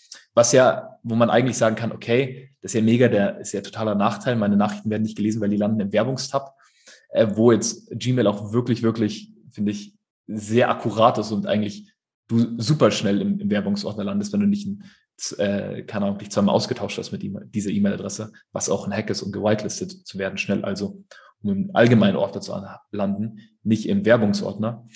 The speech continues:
Aber es ist eigentlich kein Nachteil, weil früher, wenn jemand viele Newsletter bekommen hat und private Nachrichten, dann war das ein Chaos vor dem Herren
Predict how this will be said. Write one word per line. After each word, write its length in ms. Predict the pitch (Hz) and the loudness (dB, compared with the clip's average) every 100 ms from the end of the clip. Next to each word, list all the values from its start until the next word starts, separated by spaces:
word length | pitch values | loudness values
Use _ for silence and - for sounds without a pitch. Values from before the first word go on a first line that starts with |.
| - - - | -20 -20 -4
Aber 600 | 123 120 113 - - - - | 4 6 6 4 -4 -12 -4
es 140 | 127 | 0
ist 80 | 175 | 4
eigentlich 240 | 156 156 | 6 4
kein 140 | 139 123 | 4 4
Nachteil, 420 | 139 - 110 107 | 4 4 4 6
weil 300 | 107 107 - _ - | 4 2 -6 _ -16
früher, 760 | - 110 131 180 196 233 - - - | -12 0 6 8 8 6 0 -8 -4
wenn 260 | 110 139 147 | 2 4 6
jemand 340 | 147 151 127 | 6 4 2
viele 300 | - 143 127 | 0 0 2
Newsletter 420 | 123 131 120 113 | 2 0 -2 -2
bekommen 340 | 104 101 131 117 | -2 -2 -2 -2
hat 140 | 120 | -2
und 120 | 113 | -6
private 440 | - 120 104 107 107 | -2 2 4 4 4
Nachrichten, 480 | 101 107 - 135 - - - | 2 0 -6 -14 -16 -12 0
dann 140 | 104 | 6
war 100 | 110 | 6
das 140 | 113 | 4
ein 80 | 117 | 0
Chaos 340 | - 107 120 - | 2 4 4 6
vor 140 | 113 | 2
dem 100 | 107 | 4
Herren 420 | 110 117 135 - | 0 -2 -4 -8